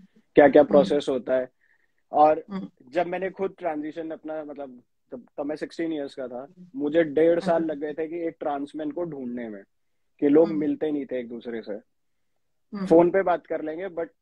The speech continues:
Speaker 1: face to face नहीं मिलना चाहते थे, वो अपनी identity reveal नहीं करना चाहते थे, कि उनको था कि
Speaker 2: बिल्कुल।
Speaker 1: भाई अब हमारी life normal हुई है,
Speaker 2: हम्म।
Speaker 1: हमें अपना past नहीं लेके आना सामने।
Speaker 2: हम्म।
Speaker 1: तो अब तो चीजें इतनी easy हो गई है, एक WhatsApp group पे ढाई सौ लोग हैं,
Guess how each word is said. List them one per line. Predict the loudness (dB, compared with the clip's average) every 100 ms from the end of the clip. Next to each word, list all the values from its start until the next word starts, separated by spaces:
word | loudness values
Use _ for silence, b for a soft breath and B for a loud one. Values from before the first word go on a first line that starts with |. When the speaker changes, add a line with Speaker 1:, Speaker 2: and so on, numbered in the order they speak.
| _
Speaker 1:
face | -10 -8 -10
to | -10
face | -10 -8
नहीं | -8
मिलना | -8 -8
चाहते | -8 -10 -10
थे, | -8
वो | -8
अपनी | -6
identity | -8 -8 -8 -10 -6 -6
reveal | -4 -6 -6
नहीं | -8 -10
करना | -12 -14
चाहते | -16 -16 -16
थे, | -16 _ _ _ _ _ _ -4
कि |
उनको | -2 2 4
था |
कि | 4
Speaker 2:
बिल्कुल। | 2 2
Speaker 1:
भाई | 2
अब | 0
हमारी | -2 0 0
life | 0 -2 -2
normal | -4 -4 -2 2
हुई | 2 2
है, | 0
Speaker 2:
हम्म। | -4 -4
Speaker 1:
हमें | -2 -2
अपना | -2 -4 -4
past | -4 -4 -6 -6 -12
नहीं | -10
लेके | -12 -10 -10
आना | -10 -10
सामने। | -10 -10 -16 _ _ _ _ _ _ _ _ _ -12
Speaker 2:
हम्म। | -8 -6 -8 _ _ _ _ 2
Speaker 1:
तो | 6
अब | 6 2
तो | -2
चीजें | -2 -4 -6 -8
इतनी | -10 -6 -6
easy | -6 -6
हो | -6
गई | -6
है, | -6 -8 -10 -8
एक | -6
WhatsApp | -6 -10 -6 -8
group | -8 -14 -14 -12
पे | -12 -10
ढाई | -8 -10
सौ | -8 -8
लोग | -8 -8
हैं, | -10 -12